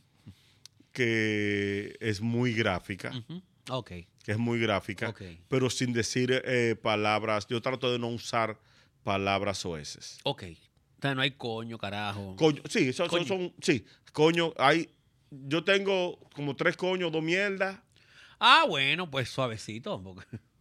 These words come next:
Speaker 1: Sí, coño, mierda y culo creo que es nada más.
Speaker 2: Ok.
Speaker 1: Sí, culo del niño que, de-, del padre que le di-,
Speaker 2: Ok.
Speaker 1: que el chistecito ese ya, esa es la única.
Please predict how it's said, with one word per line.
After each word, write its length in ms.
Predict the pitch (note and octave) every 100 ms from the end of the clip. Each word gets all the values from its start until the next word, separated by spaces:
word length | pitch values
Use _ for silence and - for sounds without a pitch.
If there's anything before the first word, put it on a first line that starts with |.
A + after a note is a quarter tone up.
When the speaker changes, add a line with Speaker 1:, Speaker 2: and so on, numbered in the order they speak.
| _ _ - - -
Speaker 1:
Sí, 260 | - E3+ G3
coño, 340 | - G3+ G#3
mierda 360 | G3 G3 G#3+ G#3
y 80 | F3+
culo 300 | F#3 A3 A3
creo 220 | G3 F#3+
que 140 | G3
es 60 | G3
nada 200 | G3+ G3
más. 160 | G3+ A#3 A#3 _ _
Speaker 2:
Ok. 220 | F3 F#3 A2 G2+ - _ _ _ _ _ _
Speaker 1:
Sí, 300 | - - D#3+
culo 320 | D#3 D#3 C#3 C#3
del 160 | C3
niño 260 | C3+ C#3 C#3
que, 100 | C#3
de-, 680 | B2 A#2+ A#2+ A#2 A2+ A2+ A2
del 240 | A2+ G#2+
padre 460 | G2+ A2 B2 B2 A#2
que 80 | A2
le 100 | A2+
di-, 80 | A#2+
Speaker 2:
Ok. 200 | D3+ C#3+
Speaker 1:
que 280 | A#2 G2+ G2+ _ -
el 160 | B2 A#2
chistecito 500 | C#3 B2+ - C#3 D3
ese 180 | D#3+
ya, 280 | C3+ C#3 D#3
esa 180 | - D3+ D#3
es 60 |
la 100 | D#3
única. 440 | C#3+ E3+ D#3 -